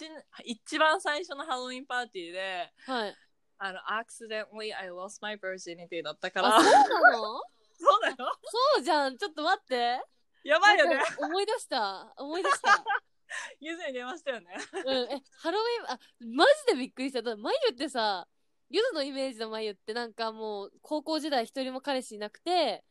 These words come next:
Speaker 1: そう。
Speaker 2: それで、なんか好きな人いたけど告白できなくて、みたいな。
Speaker 1: Yes。
Speaker 2: で、なんか、
Speaker 1: そう。
Speaker 2: 私はいつか結婚できるかな、みたいな。彼氏とかもなんか一生できないと思う、みたいな感じで言ってたくせに、<laughs> えー？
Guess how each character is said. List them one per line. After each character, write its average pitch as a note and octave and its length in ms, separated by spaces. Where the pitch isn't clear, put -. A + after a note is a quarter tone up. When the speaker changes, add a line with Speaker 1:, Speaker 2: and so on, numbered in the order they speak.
Speaker 1:
そ D#4+ 60
う。 D#4+ 40
Speaker 2:
そ D#4 220
れ B3+ 200
で、 - 60
な D4 100
ん C4+ 40
か A#3+ 160
好 - 120
き E4+ 80
な D#4+ 140
人 C4+ 160
い A#3+ 80
た D4+ 100
け C#4+ 140
ど C#4 160
告 A#3+ 200
白 C#4 200
で C4 100
き C#4 100
な C4 140
く - 80
て、 F4 220
み B3+ 160
た G3+ 160
い F#3+ 60
な。 G3+ 380
Speaker 1:
Yes。 E3+ 340
Speaker 2:
で、 C4 100
な C4 120
ん A#3+ 60
か、 G#3+ 300
Speaker 1:
そ A#3+ 60
う。 - 20
Speaker 2:
私 C4 220
は C#4 200
い C4+ 120
つ - 140
か C4+ 120
結 C4 220
婚 C4 160
で C4+ 100
き C#4+ 140
る D4+ 80
か C4+ 140
な、 A3+ 160
み A3 80
た A3 60
い - 20
な。 G#3 100
彼 C#4+ 240
氏 - 80
と C4+ 80
か A#3 100
も G#3+ 160
な G#3+ 140
ん - 20
か G#3+ 80
一 G3+ 160
生 B3 140
で B3+ 120
き D4 100
な C#4+ 80
い C4+ 80
と A#3+ 80
思 A#3 100
う、 - 40
み A3+ 60
た C#4 120
い C4+ 40
な C4 80
感 D4+ 180
じ E4 60
で D#4+ 100
言 C#4+ 100
っ - 20
て F#4 120
た D4+ 120
く - 80
せ F#4 160
に、 C#4 420
<laughs> E5+ 180
え E4 80
ー？ E4 60